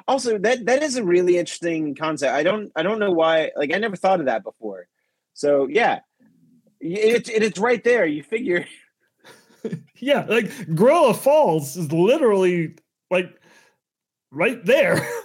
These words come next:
Speaker 2: <laughs> Just
Speaker 1: Yeah.
Speaker 2: cut the
Speaker 1: Huh.
Speaker 2: hedges down or something. I don't know. And then the, my number two and one were from Disneyland. So it was Ariel's Undersea Adventure and the submarines.
Speaker 1: Okay.
Speaker 2: Oh,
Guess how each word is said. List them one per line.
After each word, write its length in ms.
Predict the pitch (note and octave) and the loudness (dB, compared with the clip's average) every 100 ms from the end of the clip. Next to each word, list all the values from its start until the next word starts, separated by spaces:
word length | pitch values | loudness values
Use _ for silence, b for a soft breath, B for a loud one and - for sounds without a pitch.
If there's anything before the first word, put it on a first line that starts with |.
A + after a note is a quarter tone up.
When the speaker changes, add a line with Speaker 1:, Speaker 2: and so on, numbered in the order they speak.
| _ | _
Speaker 2:
<laughs> 300 | _ _ _ | _ _ _
Just 140 | - D3+ | -10 -2
Speaker 1:
Yeah. 220 | F3 G#2 - _ _ _ - | -2 -2 -12 _ _ _ -6
Speaker 2:
cut 160 | C4 | -6
the 80 | A#3 | -4
Speaker 1:
Huh. 60 | G#3+ | -2
Speaker 2:
hedges 340 | C#4 A3+ C#3+ | -2 -2 -4
down 300 | C#3 A#2+ A#2 | -2 -4 -4
or 60 | B2+ | -6
something. 320 | D3 B2+ A#2+ | -8 -8 -6
I 120 | E3+ | -2
don't 160 | B3+ G#3 | -2 0
know. 340 | C4+ F#3+ A#2+ D3 B B B B B _ | 0 0 -2 -8 B B B B B _
And 160 | D3+ E3 | 0 2
then 320 | F#3+ F#3+ F#3 | 4 2 2
the, 300 | F#3 A#3 A#3 | 2 2 0
my 240 | F3 F3 E3+ | -2 0 0
number 480 | D3 G3 G3+ F3+ | -4 -2 0 0
two 300 | E3+ G#3 F3 | 0 2 2
and 100 | D3 | 2
one 260 | D3 D3 C3+ | 0 -2 -2
were 140 | B2 | -4
from 180 | A#2+ B2+ | -6 -6
Disneyland. 720 | A#2+ B2+ A2+ G#2 A2 G#2 G#2+ - | -2 -4 -4 -8 -8 -10 -16 -18
So 300 | - G#2 G2+ | -12 -10 -8
it 40 | B2 | -8
was 180 | A2 A#2 | -8 -4
Ariel's 400 | C3 B2+ B2 B2 | -2 0 0 -2
Undersea 340 | A#2+ A2+ C3 | -6 -6 -6
Adventure 400 | A2 A#2 A2+ A2 | -4 -4 -4 -6
and 300 | G#2+ G#2 G#2+ - _ | -6 -10 -14 -20 _
the 260 | A#2 G#2+ G#2 | -6 -4 -4
submarines. 720 | - A2 G#2+ G2 G2 - - _ _ _ _ A#2+ | -4 -4 -6 -10 -12 -16 -18 _ _ _ _ -12
Speaker 1:
Okay. 300 | A#2 E2+ - _ _ _ _ _ _ _ _ - | -10 -8 -10 _ _ _ _ _ _ _ _ 0
Speaker 2:
Oh, 320 | A#3+ A#2+ | 2 2